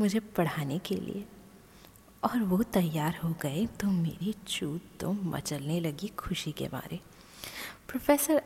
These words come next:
अगले दिन सुबह मेरे घर पर मुझे पढ़ाने के लिए आ गए। मैं भी सुबह तक नहा धोकर तैयार बैठी थी पढ़ने के लिए। आज मुझे प्रोफेसर ने पढ़ाया और आज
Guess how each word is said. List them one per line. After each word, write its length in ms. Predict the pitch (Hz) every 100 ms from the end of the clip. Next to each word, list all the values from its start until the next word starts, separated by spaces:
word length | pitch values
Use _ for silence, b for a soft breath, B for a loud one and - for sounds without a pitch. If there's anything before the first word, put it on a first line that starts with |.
| -
अगले 360 | 185 170 226 247
दिन 240 | 240 233
सुबह 420 | - 196 170 190
मेरे 300 | 202 175 175
घर 280 | 190 - 175
पर 200 | - 190
मुझे 320 | 190 170 -
पढ़ाने 480 | 233 170 156 151 139 143
के 100 | 139
लिए 180 | 127 127
आ 140 | 117
गए। 260 | - - - - - B B B B B 180
मैं 200 | 165 127
भी 120 | -
सुबह 360 | - 247 226 240
तक 240 | - 208 - -
नहा 340 | 180 156 180
धोकर 340 | 196 170 175 143
तैयार 460 | - 139 151 135
बैठी 360 | 147 135 - - -
थी 60 | 214
पढ़ने 360 | 196 170 165
के 180 | 127 -
लिए। 260 | - - - - B B B B B -
आज 280 | 196 220 -
मुझे 200 | 247 269
प्रोफेसर 500 | - 185 180 165 175
ने 160 | 180
पढ़ाया 680 | 185 - 143 151 135 123 - - - - - -
और 240 | 165 196 -
आज 380 | - 190 202 -